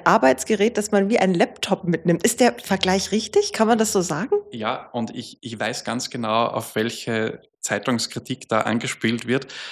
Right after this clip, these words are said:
Speaker 2: Ich glaub, dass der Kollege sogar noch was Schlimmeres formuliert hat. Er hat gemeint, es ist wie Laptops, es wird einfach weggeworfen, wenn's nicht mehr aktuell ist.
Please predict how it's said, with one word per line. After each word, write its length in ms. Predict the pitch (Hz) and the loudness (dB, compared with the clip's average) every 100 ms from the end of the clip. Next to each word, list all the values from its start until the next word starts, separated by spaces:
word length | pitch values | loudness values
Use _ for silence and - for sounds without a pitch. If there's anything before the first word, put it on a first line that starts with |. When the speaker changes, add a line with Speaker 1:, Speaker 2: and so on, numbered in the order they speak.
| - - | -16 -16
Speaker 2:
Ich 160 | - | -10
glaub, 300 | - 107 117 | 0 2 2
dass 180 | - - | 0 -2
der 240 | - 107 104 | 0 0 0
Kollege 420 | - 107 107 113 | 0 2 2 0
sogar 240 | - 104 | -2 0
noch 180 | 104 107 | 0 0
was 100 | 104 | -2
Schlimmeres 560 | - - 123 120 107 - | -2 -2 0 0 -2 -4
formuliert 440 | - 101 104 104 | -2 0 0 0
hat. 80 | 104 | 0
Er 60 | 104 | -2
hat 100 | - | 0
gemeint, 340 | 107 107 107 | -2 0 -2
es 160 | 107 117 | -2 -2
ist 180 | - | -2
wie 200 | 110 110 | 0 0
Laptops, 580 | 110 104 117 - 113 - | 0 0 0 0 -2 -2
es 100 | 107 | -2
wird 160 | 117 113 | 0 0
einfach 320 | 107 110 - | 0 0 -2
weggeworfen, 720 | 110 - 127 107 104 - 107 | -4 0 0 2 0 0 -2
wenn's 240 | 107 107 - | 0 0 0
nicht 220 | - - | 0 0
mehr 140 | 107 | 0
aktuell 440 | 107 - 104 110 107 | 0 2 4 4 2
ist. 220 | 131 | 0